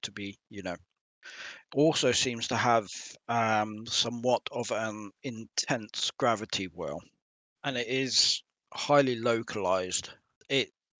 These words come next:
looks a lot like the subspace rifts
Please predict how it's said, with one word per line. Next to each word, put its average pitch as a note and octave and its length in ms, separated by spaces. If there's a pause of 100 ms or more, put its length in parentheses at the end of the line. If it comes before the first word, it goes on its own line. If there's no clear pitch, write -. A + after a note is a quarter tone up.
looks F#3+ 340
a C#3+ 60
lot C#3 300
like A#2 340
the G#2+ 400 (340)
subspace - 600
rifts - 560